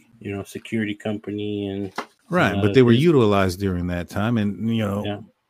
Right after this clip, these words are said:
Speaker 2: That's where Trump got 'em, were from what
Speaker 1: Yeah.
Speaker 2: he had used. He didn't develop more, you know, I don't think he made new cages, did he?
Speaker 1: No, I mean, they're not even cages. They're just, you know,
Speaker 2: Right. Well, that's what they called 'em.
Speaker 1: processing centers, you know, they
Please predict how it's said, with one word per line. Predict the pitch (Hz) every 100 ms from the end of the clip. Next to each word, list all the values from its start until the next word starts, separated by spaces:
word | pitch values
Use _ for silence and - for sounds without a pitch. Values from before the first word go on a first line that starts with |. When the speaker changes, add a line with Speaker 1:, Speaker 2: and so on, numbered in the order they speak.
| -
Speaker 2:
That's | 113 123 120
where | 127
Trump | - 127 120
got | 127 160 107
'em, | 78 - _ _
were | 104 101
from | 117 110
what | 110
Speaker 1:
Yeah. | 104
Speaker 2:
he | - 160 175
had | 139 113
used. | 92 78 - - - -
He | 113
didn't | 147 160 127
develop | 104 110 113 107
more, | 107 104 110
you | 104
know, | 101 98
I | 113
don't | 135
think | 135 113
he | 123
made | 101 107 117 101
new | 101 107 101 95 80 _
cages, | - 110 143 110 101
did | 98 110
he? | 160 _ _
Speaker 1:
No, | 165 190
I | 170
mean, | 160 156
they're | 165
not | 165
even | 151 131
cages. | - 123 123 104
They're | 107 104
just, | 120 110 - _ _
you | 107 101
know, | 98 101
Speaker 2:
Right. | 147 82
Well, | 101 117
that's | 120
what | 113
they | -
called | - 120 110
'em. | 80 82 _ _ -
Speaker 1:
processing | 113 110 - 101 107 98
centers, | 107 101 101 98 - -
you | 101
know, | 101 101
they | 101 101